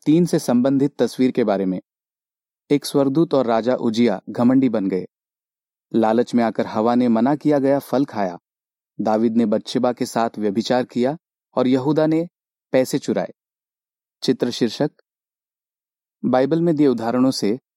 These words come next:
सबक सीखकर हम शैतान के फंदों से छूट सकते हैं या उनमें पड़ने से बच सकते हैं।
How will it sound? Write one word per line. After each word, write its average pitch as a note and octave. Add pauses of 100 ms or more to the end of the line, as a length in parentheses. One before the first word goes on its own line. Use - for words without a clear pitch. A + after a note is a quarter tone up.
(120)
सबक C3
सीखकर C#3
हम C#3
शैतान B2
के C3+
फंदों A#2
से C3+
छूट B2
सकते C#3
हैं C3+ (420)
या D#3+
उनमें D#3
पड़ने C#3
से -
बच B2
सकते -
हैं। F2+